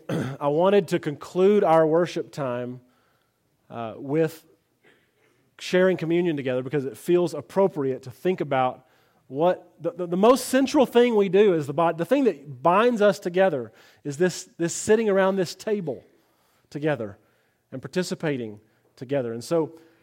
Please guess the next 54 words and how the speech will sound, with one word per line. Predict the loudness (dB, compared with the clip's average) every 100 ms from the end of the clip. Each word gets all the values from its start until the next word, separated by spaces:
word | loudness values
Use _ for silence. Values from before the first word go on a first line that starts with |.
| _ _ _ _ _
uh, | -14
a | -10 2
couple | 4 6
of | 6
weeks | 6 2
ago, | 0 4 6
I | 6
did | 4
the | 0
ser-, | -4 -2 -2 -2
the | -2 -4
communion | -6 -4 -2 -2 0
time | -2 0
at | -4
the | -6 -2
end | -2
of | -2
the | -4
sermon | -4 -2 -2
as | -4 -2
well. | 2 4 4 2
And | -4 -4
one | -2 0 2
of |
the | 0
things | 2 2 2 2
that, | 0 0
that | -2 -2
we | -4
did | 0 2 2
that | 2
I | 2
thought | 2 0 0
made | 0 -2 -4 -18 -16
a | -14
significant | -8 -2 -2 -2 -4 -6 -8 _ _ _ -18
shift | -6 4 4 4
in | 0
how | 0 2
we | 2 0
did | 0
it | 0
was | -2 -6 -6
that | 0 2
I | 2
didn't | 2
want | 0 -2
anybody | -2 0 2 0
to | 0
be | -4
sitting | -2 -2 2
by | 2 2
themselves. | -2 -6 0 0 0 -6 -20 _ _ _ _ _
So | -6 -2 -2